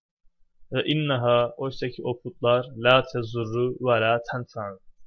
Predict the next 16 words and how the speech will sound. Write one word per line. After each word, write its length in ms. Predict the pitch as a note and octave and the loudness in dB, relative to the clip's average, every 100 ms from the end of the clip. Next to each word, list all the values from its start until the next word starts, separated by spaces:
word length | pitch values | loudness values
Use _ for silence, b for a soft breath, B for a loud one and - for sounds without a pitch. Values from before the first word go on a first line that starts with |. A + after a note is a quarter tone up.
| _ - - _ _ _ _ | _ -20 -20 _ _ _ _
Ne 200 | A#2+ C3+ | -4 -2
fayda 380 | C3 C3 B2 B2 | 2 2 4 4
verebilir, 640 | A#2 A2 G#2 G#2+ A#2+ B2 A#2+ | 4 2 -2 0 2 2 0
ne 100 | A#2+ | -2
zarar 440 | A#2+ A2 G#2+ G#2+ G#2+ - - - E3 | 2 2 2 0 -4 -16 -20 -20 -14
giderebilir. 800 | B2 A2+ A2+ A2 G#2+ G#2 G2 - - - - - _ _ _ _ _ _ | -8 -2 -2 -2 -6 -8 -10 -14 -18 -20 -20 -20 _ _ _ _ _ _
Zarar 360 | A#2 B2+ C#3 C3 | 4 6 6 6
da 80 | A#2 | 4
veremez, 440 | G#2 A2 C3 - | 2 0 -4 -4
fayda 280 | C3 B2 C3 | 0 0 2
da 160 | C3 A#2+ | 2 4
veremez 500 | A#2+ B2 A2 G2+ A2+ | 6 4 2 -4 -6
ve 100 | B2 | -10
konuşamaz. 680 | B2 A#2+ - C3 A#2 G#2 | -10 -10 -6 -6 -6 -2
Böyle 240 | A#2+ A#2+ A#2+ | 0 0 0
bir 300 | A#2 A2 | -2 -4